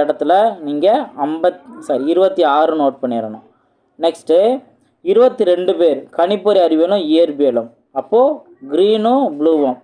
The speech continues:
இது ரெண்டும் ஜாயிண்ட் ஆகிற இடத்துல இங்க இருபத்தி ரெண்டு நோட் பண்ணிடணும். இப்போ பதினாலு பேர் மூன்று பாடங்களையும் கற்கின்றன மென்ஷன் பண்ணியிருக்காங்களா? அப்போ மூணு சர்க்கிளும் ஜாயிண்ட் ஆகிற இடம் சென்டர் தான், அதுல நீங்க பதினாலுங்கிறத நீங்க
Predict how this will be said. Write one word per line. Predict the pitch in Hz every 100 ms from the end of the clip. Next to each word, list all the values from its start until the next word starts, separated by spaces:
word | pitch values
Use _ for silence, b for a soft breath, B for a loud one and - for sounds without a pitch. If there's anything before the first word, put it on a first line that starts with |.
| 156
இது | 156 190
ரெண்டும் | 190 185 175
ஜாயிண்ட் | 165 160 165 160
ஆகிற | 147
இடத்துல | 139 - 147 196 302 - _ _ _ 151
இங்க | 147 151
இருபத்தி | 175 180 165
ரெண்டு | 147 147 156
நோட் | 139 123 -
பண்ணிடணும். | 123 110 107 107 _ _ _ _ -
இப்போ | 156 - 139 185 233 - _ _ _ _ -
பதினாலு | 156 214 240 233 214
பேர் | 233 220 185
மூன்று | 208 247 247 226 220
பாடங்களையும் | 214 214 208 202 202 208 196 180 165
கற்கின்றன | 180 160 175 170 180
மென்ஷன் | 165 156 160
பண்ணியிருக்காங்களா? | 156 147 151 139 127
அப்போ | 135 147
மூணு | 196 233 247 233
சர்க்கிளும் | 214 196 214 214 180
ஜாயிண்ட் | 170 175
ஆகிற | 165 156
இடம் | 165 160
சென்டர் | 143 139 135
தான், | 123 - _ _ _ _
அதுல | 131 156 196 160
நீங்க | 139 185 285 - _ _ 139
பதினாலுங்கிறத | 131 147 143 139 131 123 143
நீங்க | 139